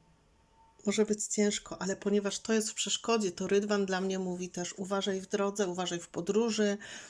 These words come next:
e, sprawdź samochód, uważaj, jak będziesz kupować samochód, żeby ci nie wciśli jakiegoś bubla.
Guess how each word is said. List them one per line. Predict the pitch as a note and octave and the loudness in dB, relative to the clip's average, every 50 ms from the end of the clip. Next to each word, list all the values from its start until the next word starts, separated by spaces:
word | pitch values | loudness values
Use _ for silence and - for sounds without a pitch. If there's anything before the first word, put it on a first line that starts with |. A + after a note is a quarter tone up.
| - - - | -20 -18 -6
e, | - F#3 F3 D#3+ | -4 -2 -2 0
sprawdź | D#3+ - - - - G#3 G3+ G#3 G#3 - - | 0 -2 -2 0 0 2 2 0 0 -4 -4
samochód, | - - - G#3+ G#3 G#3 G3+ G3 G3 - G3+ G3 G3 - - | -2 -2 -2 0 0 0 0 0 -2 -2 -4 -4 -4 -4 -6
uważaj, | G3 F3+ - F3+ F3+ F3+ - E3+ E3 | -6 -4 -2 -2 -2 -2 -2 -2 -2
jak | E3 D#3+ D#3+ | -2 -4 -4
będziesz | - F#3 F3+ G3+ G#3+ G#3 - | -4 -4 -2 -2 -2 -4 -4
kupować | - - A#3 - - B3 A3+ A3 G#3+ G3+ G3 G3+ - | -6 -8 -8 -4 -2 0 2 2 2 0 0 -2 -4
samochód, | - G3+ G3 G3 F#3+ F#3+ - F3+ F3 | -4 -2 -2 -2 -2 -4 -6 -6 -4
żeby | - F3+ E3+ F3 E3+ | -4 -6 -6 -6 -8
ci | - - G#3 | -4 0 2
nie | G3+ G3+ G#3 G#3+ | 4 4 4 2
wciśli | G#3+ - - C4+ B3+ G#3+ - - A3 | 0 -2 -2 -2 -2 -2 2 2 2
jakiegoś | G3 G3 G3 G#3+ G#3+ G3 G3 G3+ G#3 G3 | 2 2 2 -2 0 2 2 2 2 0
bubla. | - G3 F#3+ G3+ G3+ G3 G3 G3 F#3 F#3 F#3 F#3 G3 | -2 -2 2 2 2 2 2 0 2 2 2 0 -2